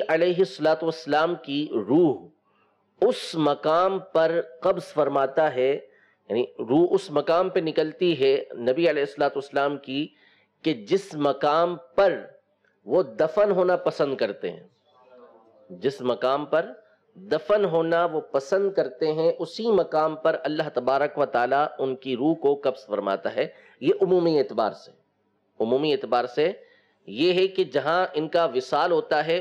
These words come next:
اسی مقام پر یہ دفن ہونا پسند کرتے ہیں، یا جس مقام پر دفن ہونا پسند کرتے ہیں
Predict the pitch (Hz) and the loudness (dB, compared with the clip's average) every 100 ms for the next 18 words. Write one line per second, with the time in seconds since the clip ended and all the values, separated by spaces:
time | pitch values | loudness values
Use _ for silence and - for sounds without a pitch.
0 | - 160 - 226 185 151 160 160 156 160 | -4 -8 -4 0 2 2 0 0 0 -2
1 | 135 135 160 - - - _ 104 147 180 | 0 -2 -2 -4 -20 -20 _ -4 0 2
2 | 165 151 160 151 139 160 151 139 - 147 | 2 2 0 0 -2 -2 -2 -2 0 0
3 | 147 - 131 113 160 165 170 202 170 147 | 0 -4 -6 0 2 2 0 -4 -2 -2
4 | 147 160 175 170 151 143 156 170 156 160 | 0 0 0 -2 -2 -2 0 -2 0 0
5 | 156 139 156 160 147 135 151 151 | 0 -2 -2 0 -2 0 0 0